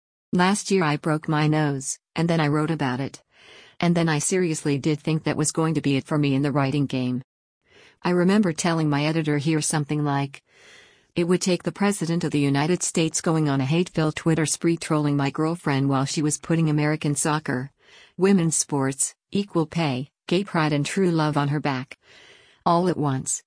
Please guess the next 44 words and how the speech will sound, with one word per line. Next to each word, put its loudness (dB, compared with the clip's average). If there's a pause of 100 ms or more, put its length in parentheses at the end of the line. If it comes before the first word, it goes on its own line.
(140)
scoring 0
two 0
majestic 0
goals 0
to -2
lead 0
Team 0
U 2
S -2
A 0
to -4
a -2
thrilling -2
victory 0
over -2
France -2
in 2
a -2
place -2
in 2
the 0
World -2
Cup -4
semifinals, -2 (460)
for -2
me 2
to 0
ever 0
even 2
think 0
about 0
writing 0
again. -4 (420)
But 0
I'm 2
a 0
woman 2
of -2
my 0
word. -2 (420)
So 0
here 0
I 0
am." -2